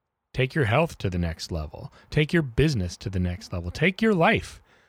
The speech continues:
to the next level. You can do it. This episode of This Conversation features an interview with Zach Daniels.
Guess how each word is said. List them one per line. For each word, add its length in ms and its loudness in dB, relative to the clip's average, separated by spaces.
to 260 2
the 80 2
next 340 0
level. 300 2
You 240 -2
can 220 0
do 180 2
it. 240 -6
This 200 -6
episode 440 4
of 120 4
This 160 4
Conversation 720 2
features 460 0
an 100 0
interview 400 2
with 180 -2
Zach 380 0
Daniels. 680 -2